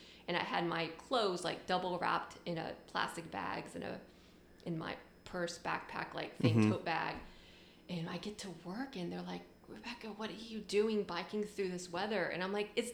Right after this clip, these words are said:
Speaker 1: literally the only way I have to get to work right now." <laughs> Like, I don't have a car, guys. So I would change. And I remember that being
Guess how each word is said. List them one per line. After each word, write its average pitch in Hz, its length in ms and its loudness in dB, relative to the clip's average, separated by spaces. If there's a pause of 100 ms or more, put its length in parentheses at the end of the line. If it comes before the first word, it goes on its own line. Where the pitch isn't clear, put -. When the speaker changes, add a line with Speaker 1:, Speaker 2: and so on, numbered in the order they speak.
Speaker 1:
literally 262 500 8
the 247 220 2
only 233 340 6
way 214 240 6
I 202 40 6
have 202 220 0
to - 60 -4
get 180 180 -4
to 175 60 -6
work 160 200 -2
right - 160 -4 (100)
now." - 120 -10
<laughs> - 100 -20
Like, 254 320 8 (400)
I 202 80 10
don't 247 120 4
have 233 180 2
a 233 40 0
car, 165 300 4
guys. - 320 -4 (540)
So 196 80 6
I 170 320 8
would 165 160 2
change. - 540 -2 (140)
And 151 420 0 (120)
I 170 100 0
remember 175 240 0
that - 260 0
being 156 400 -2